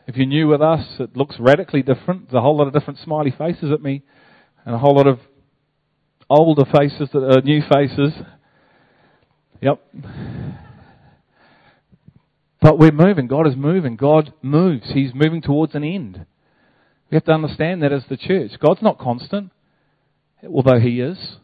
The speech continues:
Huh. He's full of paradigms, isn't he, God? I'm the God, the, always the God, the same God, but I'm always moving, I'm shifting and changing.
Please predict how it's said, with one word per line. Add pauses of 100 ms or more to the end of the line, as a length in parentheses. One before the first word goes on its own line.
(540)
Huh. (280)
He's
full
of
paradigms,
isn't
he,
God? (1300)
I'm
the
God,
the,
always
the
God,
the
same
God,
but
I'm
always
moving,
I'm
shifting
and
changing.